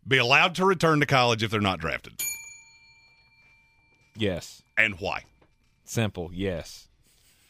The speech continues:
Speaker 1: And, I mean, and there's, and there's an argument on both sides of this. You know, you made the decision, you took the bad information,
Speaker 2: Mm-hmm.
Speaker 1: and this comes from Darian Sebrin,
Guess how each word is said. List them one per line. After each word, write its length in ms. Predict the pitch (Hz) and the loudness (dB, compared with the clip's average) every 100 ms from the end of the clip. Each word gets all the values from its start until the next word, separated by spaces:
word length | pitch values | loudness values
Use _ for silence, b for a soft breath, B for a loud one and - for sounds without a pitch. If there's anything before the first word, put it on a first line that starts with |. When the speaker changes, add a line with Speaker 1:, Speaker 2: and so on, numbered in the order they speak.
| b | b
Speaker 1:
And, 140 | 220 233 | 2 4
I 40 | |
mean, 120 | 214 | 4
and 100 | 208 | 4
there's, 140 | 190 180 | 4 2
and 140 | 170 | 2
there's 140 | 185 190 | 4 4
an 60 | |
argument 300 | 302 370 254 | 4 6 4
on 60 | 160 | 4
both 180 | 156 143 | 4 4
sides 260 | 156 123 | 4 2
of 80 | 92 | -2
this. 260 | 76 50 - _ _ _ _ _ _ | -10 -12 -20 _ _ _ _ _ _
You 120 | 196 | 0
know, 280 | 202 190 175 | 4 4 4
you 140 | 165 170 | 4 4
made 200 | 170 160 | 4 2
the 60 | |
decision, 500 | 151 139 156 131 139 | -2 4 4 4 0
you 120 | 139 139 | 0 2
took 200 | 156 151 | 0 2
the 80 | |
bad 200 | 139 135 | 2 4
information, 600 | 135 127 123 113 107 98 - 110 | 2 0 2 2 0 -4 -6 -2
Speaker 2:
Mm-hmm. 100 | 113 | 4
Speaker 1:
and 100 | 147 | 4
this 120 | 151 | 4
comes 240 | 156 143 | 2 2
from 220 | - 131 127 | 0 -2 2
Darian 340 | 135 147 160 | 4 4 2
Sebrin, 460 | 147 135 110 110 | 2 0 2 -2